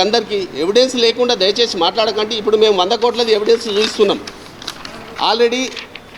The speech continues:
ఉంది. మీరు ఈ ఫండ్స్ తీసుకురండి, మీరు వంద కోట్లకు రెండు వందల కోట్లు తీసుకురండి, రెండు వందల బదులు నాలుగు వందల కోట్లు తీసుకురండి. అప్పుడు మీకు ప్రజలు బ్రహ్మరథం పడతారు. కౌన్సిలర్లందరూ కూడా మాతో నుంచి ఉన్నోళ్ళు కూడా మీ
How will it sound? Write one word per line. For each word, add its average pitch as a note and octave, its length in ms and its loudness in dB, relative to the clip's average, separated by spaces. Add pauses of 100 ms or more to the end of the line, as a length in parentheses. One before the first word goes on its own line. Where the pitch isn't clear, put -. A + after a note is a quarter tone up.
(600)
ఉంది. G#3+ 200 4 (640)
మీరు C#4 200 4
ఈ - 100 2
ఫండ్స్ A#3+ 300 0
తీసుకురండి, A3 460 2 (380)
మీరు A4 200 4
వంద A#3 120 2 (100)
కోట్లకు C#4 320 0 (100)
రెండు B3+ 180 2
వందల D4 280 4
కోట్లు B3+ 240 0
తీసుకురండి, F#3 460 0 (600)
రెండు B3 180 6
వందల C#4 300 2
బదులు C4+ 180 0 (120)
నాలుగు C4+ 240 0
వందల D4 260 2
కోట్లు C4 240 2
తీసుకురండి. F3+ 420 -2 (320)
అప్పుడు D4 240 2 (100)
మీకు C4+ 200 2 (100)
ప్రజలు B3 260 4 (100)
బ్రహ్మరథం A#3 480 2
పడతారు. - 280 -4 (460)
కౌన్సిలర్లందరూ C#4 720 2
కూడా C#4 120 4 (120)
మాతో A#3 220 2 (100)
నుంచి B3+ 240 0
ఉన్నోళ్ళు C4+ 260 2 (100)
కూడా C4 140 4 (680)
మీ D4 80 6